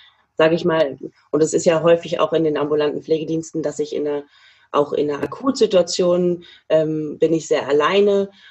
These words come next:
und dann könnte ich auch erstmal mich ganz unbürokratisch an euch wenden mit einem Telefonanruf und dann könnten wir zusammen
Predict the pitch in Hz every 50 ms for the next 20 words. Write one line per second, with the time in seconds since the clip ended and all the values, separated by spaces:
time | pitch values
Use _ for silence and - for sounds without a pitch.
0 | _ _ _ - 170 175 175 170 170 - - - - - - _ - 160 156 165
1 | 170 - 180 190 202 196 190 - - 160 160 - - 156 160 - - 160 165 175
2 | 160 156 - - 147 147 147 151 165 196 202 185 196 180 170 170 170 - - 147
3 | 151 156 - 156 - - - 151 - - 147 - - - 143 - 135 127 - 131
4 | 131 135 143 139 147 147 143 - - 156 151 147 - - 151 143 139 - 131 131
5 | 135 - 131 127 - - - 139 135 131 135 143 160 147 - - 147 156 147 -
6 | - 143 131 147 147 160 170 170